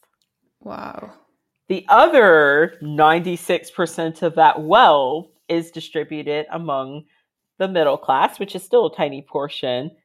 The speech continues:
Speaker 2: the upper class, the managerial ruling class, you know. So when you think about how little money poor people have,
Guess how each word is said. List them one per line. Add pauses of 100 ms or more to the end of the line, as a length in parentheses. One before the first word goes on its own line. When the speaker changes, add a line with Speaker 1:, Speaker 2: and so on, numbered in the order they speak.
(160)
Speaker 2:
the
upper
class,
the
managerial
ruling
class,
you
know. (300)
So (1500)
when
you
think
about
how
little
money (180)
poor
people
have,